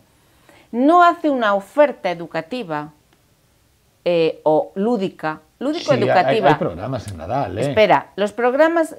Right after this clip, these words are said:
Speaker 1: que tenemos en Nadal van todos destinados hasta los doce, trece años. Vale. De los trece a los dieciocho años no hay absolutamente
Speaker 2: Non o
Speaker 1: nada.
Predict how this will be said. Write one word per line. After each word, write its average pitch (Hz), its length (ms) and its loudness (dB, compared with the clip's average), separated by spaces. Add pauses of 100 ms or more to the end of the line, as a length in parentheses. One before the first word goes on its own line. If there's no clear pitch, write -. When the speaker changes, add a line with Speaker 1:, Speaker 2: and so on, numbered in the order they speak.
Speaker 1:
que 254 80 -4
tenemos 247 400 -4
en 233 140 -8
Nadal 285 280 0
van 247 260 0
todos 240 300 -2
destinados 269 600 -2
hasta 220 240 -4
los 196 220 0
doce, 240 260 -4
trece 170 380 -8
años. 127 500 -10 (220)
Vale. 202 340 -6 (240)
De 220 180 2
los 233 280 0
trece 330 440 -4
a 220 120 2
los 220 200 -2
dieciocho 285 640 -6
años 320 320 -4 (220)
no 302 420 4
hay 320 220 2
absolutamente 233 1000 -4
Speaker 2:
Non 190 60 -4
o 143 240 -2
Speaker 1:
nada. 117 80 -4